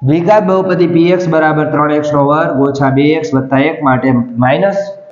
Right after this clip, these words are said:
કાઉન્સમાં પી માઇનસ વન શોધો. તો કંઈ નહીં કરવાનું, આ પી એક્સ બરાબર આપણે લખી નાખી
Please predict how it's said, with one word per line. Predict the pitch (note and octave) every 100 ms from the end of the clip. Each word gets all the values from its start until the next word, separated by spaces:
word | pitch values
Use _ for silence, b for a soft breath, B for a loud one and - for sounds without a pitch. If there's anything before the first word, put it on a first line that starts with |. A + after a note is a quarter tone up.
| _ _ _
કાઉન્સમાં | D3 F3+ F#3 F3 D#3 -
પી | G3
માઇનસ | F#3 D3 C#3 C3+
વન | B2 B2+
શોધો. | D3 E3+ A#2+ G#2
તો | B2+
કંઈ | F#3+ G3+
નહીં | G3 E3+
કરવાનું, | D#3 D3 C#3+
આ | C#3
પી | D3+ D#3+
એક્સ | E3 D#3+
બરાબર | D3+ D3+ D3+
આપણે | D3+ D3+
લખી | D#3+ E3
નાખી | E3+ C#3+ B2+